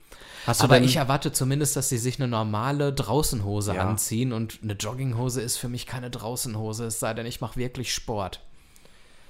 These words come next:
Speaker 1: Ja, natürlich. Also ich meine, das ist aber doch momentan so im Trend, dass man sich Sportkleidung anzieht für den Alltag. Also das
Speaker 2: Ja.
Speaker 1: ist ja nicht nur
Speaker 2: Weißt du, aber
Speaker 1: Jogginghose,
Speaker 2: dann gibt's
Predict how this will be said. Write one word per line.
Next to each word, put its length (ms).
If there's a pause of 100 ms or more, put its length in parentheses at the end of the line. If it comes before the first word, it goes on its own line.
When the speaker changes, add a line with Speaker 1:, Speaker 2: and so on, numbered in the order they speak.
(460)
Speaker 1:
Ja, 180
natürlich. 360
Also 120
ich 80
meine, 160
das 80
ist 160
aber 140
doch 120
momentan 680
so 240
im 200
Trend, 360
dass 180
man 140
sich 180
Sportkleidung 960
anzieht 560
für 180
den 140
Alltag. 600
Also 160
das 140
Speaker 2:
Ja. 120
Speaker 1:
ist 140
ja 80
nicht 160
nur 100
Speaker 2:
Weißt 220
du, 60
aber 100
Speaker 1:
Jogginghose, 40
Speaker 2:
dann 100
gibt's 80